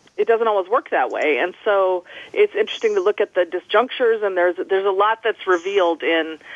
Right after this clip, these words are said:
um, what's said and what isn't said, and in very, very large, um, funerals, both state funerals and, and funerals that are, that are more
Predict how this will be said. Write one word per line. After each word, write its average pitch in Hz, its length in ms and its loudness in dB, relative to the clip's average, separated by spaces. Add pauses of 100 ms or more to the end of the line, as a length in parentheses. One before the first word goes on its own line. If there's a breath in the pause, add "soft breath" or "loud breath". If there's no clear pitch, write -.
(260 loud breath)
um, 175 200 0
what's 208 260 0 (100)
said 233 220 2
and 202 100 -2
what 185 140 2
isn't 220 340 0
said, 165 220 0
and 156 120 -4
in 165 200 -4
very, 240 380 2
very 202 360 0
large, 170 720 0 (100)
um, 156 420 0 (500 loud breath)
funerals, 226 520 0
both 175 200 -2 (100)
state - 300 2
funerals 330 420 0
and, 269 240 -2
and 226 300 0
funerals 254 460 2
that 233 120 0
are, 226 360 2
that 208 200 0
are 208 340 2
more 214 560 0